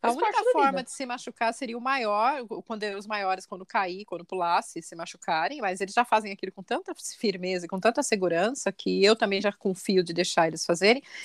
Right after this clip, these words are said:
Speaker 1: e eu, ou pisarem na mão do menorzinho, porque como o menorzinho tava com a mão na grade, de repente pisar na mão do menorzinho, o que não ia matar ninguém também, né? Se
Speaker 2: Não,
Speaker 1: pisasse
Speaker 2: ia
Speaker 1: na mão do
Speaker 2: rolar um
Speaker 1: menorzinho.
Speaker 2: chorinho,
Speaker 1: É.
Speaker 2: mas ia sobreviver, vai passar.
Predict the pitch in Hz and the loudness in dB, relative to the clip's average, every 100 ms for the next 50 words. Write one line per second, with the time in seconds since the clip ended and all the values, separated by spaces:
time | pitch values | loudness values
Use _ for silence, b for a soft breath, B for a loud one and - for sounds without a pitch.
0 | B - - 233 359 - 440 294 269 311 | B 4 8 8 8 8 6 6 4 2
1 | 320 294 269 277 277 277 285 294 302 254 | 0 0 -2 -4 -6 -4 0 0 0 -4
2 | 247 240 254 269 302 247 220 202 190 208 | -4 -4 -4 -4 -2 -4 -2 -4 -2 -4
3 | 190 185 185 226 302 262 202 190 220 240 | -4 -6 2 6 8 6 2 -4 -4 -6
4 | - 233 233 240 240 240 254 269 262 277 | -12 -4 -2 -2 -4 -8 -6 -4 -4 -2
5 | 403 - 523 440 359 330 311 370 302 226 | -4 -4 -4 0 2 4 2 0 -2 -2
6 | 180 160 175 330 190 185 - 190 190 302 | -6 -6 -4 0 4 4 4 4 4 6
7 | 277 269 190 220 220 214 233 277 349 240 | 6 6 6 4 4 0 0 6 8 8
8 | 285 285 285 285 294 285 165 170 196 220 | 6 0 0 0 -2 -2 -2 -2 -4 -4
9 | 240 220 | -2 -4